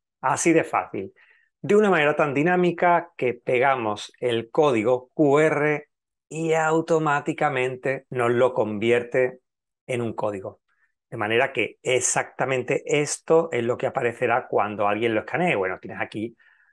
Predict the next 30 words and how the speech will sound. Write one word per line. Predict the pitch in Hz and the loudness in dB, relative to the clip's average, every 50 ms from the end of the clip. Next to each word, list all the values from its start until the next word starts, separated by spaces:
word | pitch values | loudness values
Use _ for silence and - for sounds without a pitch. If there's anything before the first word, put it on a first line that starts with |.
| _ _ | _ _
digamos, | - 123 107 110 117 - 113 | -10 -6 -4 -4 -4 -2 -2
algunas, | 110 107 95 107 110 117 117 120 - - _ _ _ - - _ | -2 -2 -4 -4 -2 -2 -4 -4 -6 -10 _ _ _ -20 -20 _
eh, | - 123 117 107 107 101 95 92 90 85 85 85 85 85 85 80 - - 87 82 80 - - - | -12 -10 -10 -8 -8 -8 -8 -8 -10 -12 -12 -12 -12 -14 -14 -16 -18 -20 -20 -20 -20 -20 -12 -10
a-, | 117 117 - - 139 | -10 -10 -8 -8 -6
adornos | 123 113 123 123 120 123 127 127 131 135 127 | -2 2 2 2 2 2 2 0 0 0 0
que | - - - | -2 -4 -4
te | 110 | -4
pueden | - - 113 110 110 | -2 -2 -2 -2 -2
resultar | 113 101 113 107 - 120 123 - | -4 -4 -4 -2 -2 -2 -2 -2
más | 120 117 113 110 120 139 - - _ _ _ _ _ _ _ _ _ _ | -2 -2 0 0 0 -2 -4 -10 _ _ _ _ _ _ _ _ _ _
o | - 110 | -6 -6
menos | 113 113 113 104 104 | -4 -4 -6 -6 -8
interesantes. | 95 - 107 95 92 - - 98 92 87 - - _ _ _ _ _ _ _ _ _ _ _ - | -8 -8 -8 -8 -6 -6 -6 -8 -8 -8 -14 -20 _ _ _ _ _ _ _ _ _ _ _ 2
Y | 156 | 2
una | 190 220 | 4 4
vez | 220 220 | 2 0
que | - 214 | 2 4
lo | 233 | 4
decidas, | 226 220 226 233 233 220 240 269 269 - - _ _ - | 4 2 2 2 2 4 4 2 2 -2 -10 _ _ -4
pues | 127 101 - - _ | -4 -4 -4 -6 _
simplemente | - - - - 117 101 98 101 - 110 101 110 113 117 117 180 180 | -16 -14 -12 -12 -10 -10 -10 -6 -4 -4 -2 -2 -2 0 0 0 2
lo | 147 107 92 | 2 0 -4
descargas | 95 - - - 101 98 107 123 139 151 - - - | -4 -10 -10 -6 -4 -2 0 0 0 0 -4 -8 -16
de | 110 104 110 123 117 117 | -20 -10 -4 -2 -2 0
manera | 113 110 104 101 98 98 101 104 107 110 113 110 | 0 0 -2 -2 -2 -4 -4 -4 -2 0 0 0
gratuita | 107 110 123 123 123 123 - 143 147 143 139 131 - 170 170 175 175 - _ _ | 2 2 2 2 0 0 0 0 0 0 0 0 0 0 0 0 -2 -8 _ _
para | - 120 107 98 | -6 -4 -2 0
después | 98 98 - - - 123 110 87 | -2 -2 -4 -4 -4 -4 -4 -4
venirte | 90 104 92 98 95 95 - 131 | -6 -10 -10 -10 -10 -8 -6 -6
aquí | 117 - - 123 143 180 - - | -6 -6 -6 -6 -6 -6 -8 -12